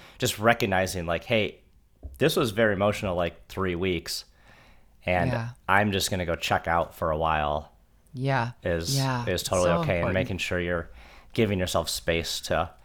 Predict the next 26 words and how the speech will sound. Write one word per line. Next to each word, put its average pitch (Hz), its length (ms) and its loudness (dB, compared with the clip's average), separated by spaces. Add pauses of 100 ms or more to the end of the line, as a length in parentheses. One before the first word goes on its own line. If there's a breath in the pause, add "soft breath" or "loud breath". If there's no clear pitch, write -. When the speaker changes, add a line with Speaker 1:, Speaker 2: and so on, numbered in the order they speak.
(500 loud breath)
Speaker 1:
to - 100 -2
Speaker 2:
To 107 60 4
rest. 95 380 4
Speaker 1:
recover. 85 200 -2 (160 loud breath)
Like, 120 240 6 (180 loud breath)
Speaker 2:
Yeah. 147 300 0 (800)
Speaker 1:
for, 127 160 4
for - 280 4
folks, 117 300 4
like, 104 280 2
even 127 220 4
at 87 160 2
work, 101 280 2
like, 85 260 -2 (480)
if 113 180 -4
they've 117 260 4
had 104 200 2
to 101 60 -4
go 92 180 2
through, 92 520 -2 (380)
like, 92 160 -4
an 90 100 -2
event 87 280 0
like 98 160 2
Speaker 2:
Mm-hmm. - 60 -4
Speaker 1:
that, 98 360 4